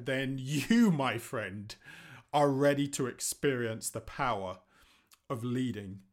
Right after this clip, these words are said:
from the inside out. So here's the poem.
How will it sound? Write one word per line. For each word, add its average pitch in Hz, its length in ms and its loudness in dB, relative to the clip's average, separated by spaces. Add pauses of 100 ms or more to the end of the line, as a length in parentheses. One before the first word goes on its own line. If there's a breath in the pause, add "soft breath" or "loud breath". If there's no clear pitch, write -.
(200)
from 107 260 -6
the 104 140 -6
inside 95 440 -6
out. - 220 -12 (1300 soft breath)
So 117 160 -6
here's 135 240 -2
the - 80 -12
poem. - 240 -14